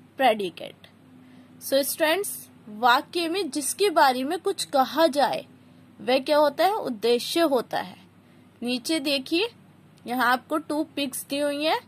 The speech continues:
और उसके नीचे लिखा हुआ है शिक्षिका पढ़ा रही है first के नीचे और second के नीचे है बच्चे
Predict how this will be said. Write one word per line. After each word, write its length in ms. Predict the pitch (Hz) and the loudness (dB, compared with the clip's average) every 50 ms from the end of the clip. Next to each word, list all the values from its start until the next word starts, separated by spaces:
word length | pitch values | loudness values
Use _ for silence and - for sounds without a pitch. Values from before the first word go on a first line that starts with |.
| - - - - - - - - | -14 -20 -20 -20 -20 -20 -16 -4
और 160 | - 226 240 254 | -2 0 0 0
उसके 240 | 262 - - 294 | -2 -2 -4 -4
नीचे 340 | 294 285 269 269 269 - 330 | -4 -4 -4 -6 -4 -4 -4
लिखा 300 | 277 285 262 - - 277 | -4 -4 -6 -6 -4 -2
हुआ 100 | 262 254 | 0 0
है 100 | 277 359 | 0 -2
शिक्षिका 680 | 339 - - 311 285 262 - - 262 254 - - 285 330 | -4 -4 -4 -4 -4 -4 -4 -6 -6 -2 2 2 2 2
पढ़ा 420 | - - 277 254 233 226 233 233 254 | 2 2 4 4 6 6 6 4 4
रही 380 | 294 294 320 302 311 302 320 | 4 4 2 2 2 2 2
है 180 | 339 349 370 427 453 - - - - | 4 4 2 2 0 -4 -12 -6 0
first 320 | 285 269 269 269 269 302 302 285 | 0 0 0 0 -4 -6 -6 -4
के 100 | 302 294 | -4 -2
नीचे 360 | 302 311 320 311 - 403 427 | -2 -4 -4 -4 -4 -6 -6
और 200 | 440 - - - | -4 -6 -6 -6
second 460 | - - 277 240 202 240 247 262 262 | -4 -2 -2 -2 0 -2 -2 -2 -4
के 80 | 294 302 | -4 -4
नीचे 380 | 294 294 285 277 254 - 320 285 | -4 -4 -6 -6 -4 -2 0 2
है 140 | 311 349 392 | 2 2 2
बच्चे 520 | 330 254 269 262 254 - - - 349 359 | 2 0 0 0 0 -2 -4 -2 -2 -2